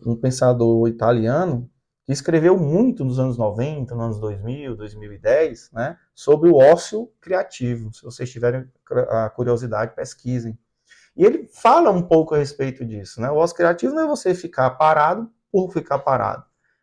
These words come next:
É ficar parado para que você possa trabalhar, produzir melhor, pensar melhor, é, planejar melhor, né? Claro, então, se você para, você reduz o estresse relacionado ao trabalho,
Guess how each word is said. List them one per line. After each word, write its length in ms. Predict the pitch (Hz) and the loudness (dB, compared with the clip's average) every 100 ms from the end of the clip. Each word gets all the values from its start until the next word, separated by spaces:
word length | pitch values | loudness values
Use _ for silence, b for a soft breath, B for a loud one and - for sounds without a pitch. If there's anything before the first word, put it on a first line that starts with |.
| _ | _
É 60 | 104 | -12
ficar 320 | - 123 123 | -8 -2 -2
parado 540 | 139 151 151 151 180 | 4 4 4 2 0
para 220 | 226 240 254 | -4 -6 -6
que 80 | 220 | -6
você 260 | 226 202 | -6 -6
possa 280 | 208 165 180 | -4 -4 -4
trabalhar, 760 | - 170 175 180 151 147 147 147 | -4 0 2 2 2 0 0 -4
produzir 380 | 123 120 117 | -6 -4 -4
melhor, 500 | 127 170 147 139 139 | -2 2 4 6 4
pensar 360 | 139 127 - 107 | 0 -4 -4 -4
melhor, 560 | 123 151 139 135 135 b b b _ - | -2 2 4 4 2 b b b _ -2
é, 180 | 117 | 0
planejar 920 | 120 - 185 208 185 151 110 104 - _ _ _ _ | 0 4 6 6 4 -2 -2 -8 -10 _ _ _ _
melhor, 440 | 113 120 98 90 - | -4 -2 -2 -8 -10
né? 280 | - 113 143 | -6 -4 -2
Claro, 300 | - 127 117 | 2 2 2
então, 260 | 113 156 175 | 2 -2 -2
se 60 | b b | b b
você 240 | - - 170 | -6 -2 -4
para, 500 | - 165 190 180 147 | 0 4 6 6 4
você 220 | 143 175 | 0 2
reduz 420 | 170 143 170 175 | 2 4 4 4
o 40 | |
estresse 720 | 151 - 143 151 175 180 - _ _ - | -2 -4 2 4 4 0 -10 _ _ -4
relacionado 520 | 135 127 139 127 120 | -2 -2 -2 -4 -2
ao 60 | 127 | -2
trabalho, 720 | 175 175 143 170 196 240 | 0 0 2 2 2 -4